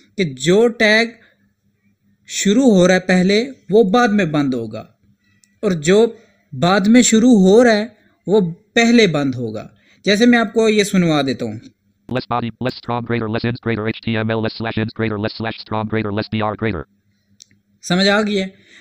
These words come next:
Speaker 1: मैं आपको एक दफ़ा
Speaker 2: Less int greater, less strong greater।
Speaker 1: ये देखें,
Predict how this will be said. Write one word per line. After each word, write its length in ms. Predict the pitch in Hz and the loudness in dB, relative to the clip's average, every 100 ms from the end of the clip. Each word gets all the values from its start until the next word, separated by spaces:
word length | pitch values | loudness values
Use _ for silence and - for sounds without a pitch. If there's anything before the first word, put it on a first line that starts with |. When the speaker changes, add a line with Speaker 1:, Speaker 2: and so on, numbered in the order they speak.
| _ | _
Speaker 1:
मैं 100 | 196 | -2
आपको 220 | 226 214 | -2 -2
एक 140 | 220 208 | -4 -2
दफ़ा 180 | 202 220 - 120 | -4 -4 -6 -6
Speaker 2:
Less 120 | 123 | -4
int 100 | 120 - | -6 -4
greater, 200 | 117 110 117 | -4 -4 -6
less 120 | 123 - | -8 -8
strong 280 | 120 120 113 | -8 -6 -4
greater। 220 | 110 80 - _ _ _ _ _ _ _ | -4 -6 -12 _ _ _ _ _ _ _
Speaker 1:
ये 100 | 165 | -4
देखें, 260 | 160 135 | -4 -4